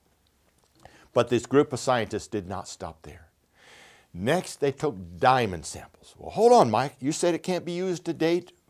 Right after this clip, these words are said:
rocks. Rocks aren't supposed to have carbon in them. Well, diamonds are a very special kind of stone.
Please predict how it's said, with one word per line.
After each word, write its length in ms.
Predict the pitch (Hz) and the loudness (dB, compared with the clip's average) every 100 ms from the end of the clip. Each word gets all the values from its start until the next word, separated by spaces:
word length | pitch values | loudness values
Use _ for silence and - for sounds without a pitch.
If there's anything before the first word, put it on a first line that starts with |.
| _ _ | _ _
rocks. 560 | 185 196 110 - - _ _ | 0 0 -4 -16 -20 _ _
Rocks 260 | 147 165 - | 0 2 0
aren't 160 | 165 | -2
supposed 300 | - 190 190 | -2 -2 -2
to 60 | 147 | -2
have 260 | 147 131 - _ | 0 0 -6 _
carbon 320 | - 170 175 107 | -2 0 2 0
in 100 | 76 | -2
them. 100 | - _ _ - - _ | -10 _ _ -20 -20 _
Well, 160 | 113 113 | 0 0
diamonds 640 | 98 147 185 190 175 - | 2 0 0 -2 -8 -12
are 140 | - 135 | -4 -4
a 40 | |
very 280 | 110 127 143 | -2 -2 -2
special 400 | - 131 - 120 | -2 -4 -4 -8
kind 320 | - - 110 | -8 -10 -10
of 100 | 98 | -10
stone. 400 | - - 78 64 | -14 -14 -14 -14